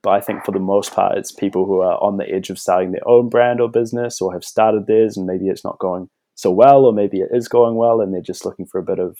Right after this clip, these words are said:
inspiration. Um, so, you know, as someone who's over a year in,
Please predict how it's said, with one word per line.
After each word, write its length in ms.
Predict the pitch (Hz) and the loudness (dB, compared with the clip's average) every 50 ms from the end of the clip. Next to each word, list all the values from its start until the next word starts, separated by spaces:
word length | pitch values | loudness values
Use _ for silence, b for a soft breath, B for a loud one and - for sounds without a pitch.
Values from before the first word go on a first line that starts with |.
| - 107 | -12 -12
inspiration. 840 | 110 - - - - 95 98 110 123 123 - - 139 131 131 135 135 _ _ _ _ _ _ - - - | -12 -12 -12 -10 -6 -2 -2 0 -2 -2 -4 -4 -6 -4 -6 -8 -10 _ _ _ _ _ _ -20 -10 -4
Um, 280 | 101 101 101 95 98 95 | -2 0 0 0 -2 -2
so, 140 | - - 110 | -2 0 2
you 80 | 107 | 2
know, 100 | 104 104 104 | 2 2 0
as 120 | 104 - | 0 2
someone 240 | - 120 113 113 110 | 2 2 2 2 0
who's 480 | 104 107 101 98 98 95 - - - _ _ - | -2 -2 -2 -2 -2 -4 -8 -12 -18 _ _ -4
over 220 | 110 110 104 98 | -2 -2 -2 -2
a 60 | 95 95 | -2 -2
year 340 | 95 95 98 98 95 98 | 0 0 0 2 2 0
in, 240 | 101 104 104 110 113 | 0 -2 -4 -6 -10